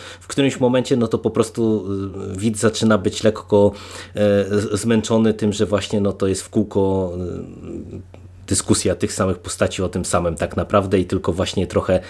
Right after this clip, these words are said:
jakichś tam zwrotów akcji, które nie do końca są, e, racjonalne. E, przy czym właśnie, tak jak mówię, no, tu pewne rzeczy, m, ja widzę, że,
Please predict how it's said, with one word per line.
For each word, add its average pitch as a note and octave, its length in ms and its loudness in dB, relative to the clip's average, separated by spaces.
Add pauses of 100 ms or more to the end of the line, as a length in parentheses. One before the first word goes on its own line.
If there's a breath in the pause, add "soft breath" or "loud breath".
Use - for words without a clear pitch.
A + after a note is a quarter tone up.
(300 loud breath)
jakichś G2+ 260 0
tam F#2+ 320 2
zwrotów G2 440 2
akcji, G2+ 320 0
które G2 260 -2
nie G2 120 2
do F#2 100 0
końca G2 300 0
są, G2 400 0
e, G2 200 0
racjonalne. G2+ 760 2 (600 loud breath)
E, G#2 40 -4 (440)
przy - 140 -4
czym C#3+ 180 4
właśnie, B2+ 440 2
tak - 320 -2
jak - 120 -2
mówię, G2+ 240 4
no, G2+ 160 2
tu A#2+ 400 -2
pewne C#3+ 320 2
rzeczy, C#3 480 2 (120)
m, A2+ 120 2 (140)
ja A2+ 120 4
widzę, B2 220 0
że, B2+ 260 2